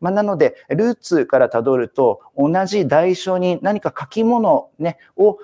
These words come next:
えー、代理で行う、まあ、代書屋さんだって言い方をする時もあるんですけれども、その中の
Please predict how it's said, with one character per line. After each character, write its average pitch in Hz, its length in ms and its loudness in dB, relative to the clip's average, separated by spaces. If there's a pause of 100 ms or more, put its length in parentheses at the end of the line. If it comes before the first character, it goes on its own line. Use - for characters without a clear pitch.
え 156 160 2
ー、 135 40 0
代 151 300 2
理 160 100 -2
で 180 300 -2
行 135 180 -4
う、 131 120 -2
ま 120 80 0
あ、 - 20 2
代 117 240 2
書 160 140 -2
屋 160 100 2
さ 165 180 -2
ん 165 80 -4
だ 165 120 4
っ - 40 -4
て - 100 -20
言 131 100 0
い 123 40 -6
方 123 240 0
を 117 60 2
す - 180 -8
る 156 300 0
時 156 220 -6
も 110 100 -2
あ 139 60 2
る 175 120 -2
ん 165 60 -6
で 139 100 0
す - 120 -12
け 120 100 -4
れ 113 80 -2
ど 123 140 -2
も、 160 240 -2
そ - 140 -10
の 185 120 -4
中 214 300 -2
の 170 260 0